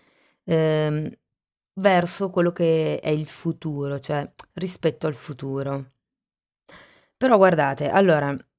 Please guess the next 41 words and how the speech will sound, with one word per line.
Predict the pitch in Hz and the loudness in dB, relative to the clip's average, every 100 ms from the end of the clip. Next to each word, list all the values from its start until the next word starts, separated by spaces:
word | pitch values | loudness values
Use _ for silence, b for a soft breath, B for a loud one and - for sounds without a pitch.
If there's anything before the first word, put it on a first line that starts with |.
| _ - | _ -10
può | - | 4
essere | 214 170 175 165 | 4 4 0 0
sia | 277 | 0
che | 285 | 0
ci | 294 | 0
sia | 247 220 | 0 2
una | 196 | 0
persona | 175 - 180 | 0 0 0
che | 175 | 0
ritorna | 165 156 151 | -2 0 -2
dal | 147 139 | -2 -6
passato, | 143 - 180 170 175 175 | -8 -4 0 2 2 0
oppure | 202 180 214 | -2 0 -2
può | 175 | 0
essere | 175 175 | -2 0
una | 160 | -2
persona, | 151 156 - 165 135 b b b b b | -4 -6 -2 -2 -2 b b b b b
eh, | - 156 151 | 0 2 2
del | 151 208 | 4 4
vostro | 226 214 - 196 | 4 0 0 -4
giro, | 175 196 190 175 165 B B B | -2 2 4 4 2 B B B
magari | 214 226 302 330 | 2 4 6 6
non | 262 233 | 6 6
proprio | 233 214 220 | 2 0 0
di | 208 214 | 2 4
amici, | 208 185 185 | 2 2 -2
diciamo | 180 226 247 | -2 0 0
più | - | 0
di | 214 208 | -4 -4
conoscenti, | 208 190 175 - 175 139 139 127 | -2 -2 -2 -2 -2 -2 -4 -8
se | 135 - | -10 -8
vogliamo, | 139 143 135 139 135 147 170 233 _ - _ | -8 -8 -8 -8 -8 -8 -10 -10 _ -20 _
non | 170 180 | -2 0
è | 185 | 0
proprio | 175 160 160 | -2 -4 -4
un | 151 | -2
amico | 151 156 - 147 147 | -2 -4 -6 -8 -8
stretto | - - 147 143 - | -10 -6 -4 -6 -10
o | - | -6
un'amica | 160 156 147 151 147 143 | -4 -2 -4 -6 -8 -12
stretta, | - - 143 123 - 160 | -14 -14 -14 -14 -16 -18